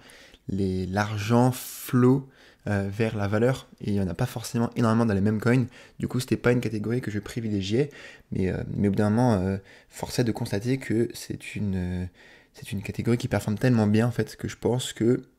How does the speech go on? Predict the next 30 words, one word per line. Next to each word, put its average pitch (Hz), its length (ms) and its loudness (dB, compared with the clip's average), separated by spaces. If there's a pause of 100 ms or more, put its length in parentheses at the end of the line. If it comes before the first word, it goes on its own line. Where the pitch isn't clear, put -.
ah, - 220 -6
c'est - 260 -8
pas 131 140 -2
si - 380 -4 (340)
délirant 117 560 0 (320)
d'en 110 120 2
avoir 110 180 -2
un 110 40 -2
portefeuille. 110 480 0 (300)
Et 117 80 -2
je, 110 100 0
je 110 360 -6
vais 117 80 4
vous 110 100 -2
expliquer 117 300 -4
mon 110 80 0
raisonnement, 101 400 -2
euh, 90 140 -4
juste 104 180 -8
après. - 200 -14 (480)
Donc, 135 280 4
pour 135 100 -4
commencer, 127 560 2 (100)
on, 110 240 0
euh, 98 160 -2
a 117 80 2
la 107 80 2
map 123 120 2
des 120 140 0
cryptos. 123 460 0